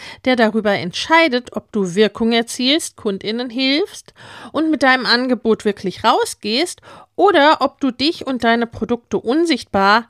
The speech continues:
hältst und ob du letztendlich auch wirklich gut verdienst oder nicht.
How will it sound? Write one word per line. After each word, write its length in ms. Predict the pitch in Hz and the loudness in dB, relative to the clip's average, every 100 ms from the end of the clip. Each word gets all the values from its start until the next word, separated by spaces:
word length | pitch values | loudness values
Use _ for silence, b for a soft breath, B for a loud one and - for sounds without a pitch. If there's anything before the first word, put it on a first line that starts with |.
| _ | _
hältst 560 | - 220 220 320 - - B B B | -4 2 4 4 0 -12 B B B
und 380 | 262 277 269 233 | 4 4 2 -4
ob 200 | - - | -10 -4
du 80 | 269 | 0
letztendlich 800 | 220 208 - 202 220 - 208 - | 2 0 -2 -4 -4 -4 -6 -4
auch 320 | 190 170 - - _ _ _ - | -4 -4 -8 -20 _ _ _ -2
wirklich 400 | 214 - 196 - | 0 0 -4 -8
gut 200 | 170 - | -10 -4
verdienst 800 | - 180 339 403 240 381 - - - | -2 2 4 4 4 -2 -4 -8 -2
oder 240 | 247 277 | 2 2
nicht. 580 | 330 427 - - - | 2 0 -2 -12 -16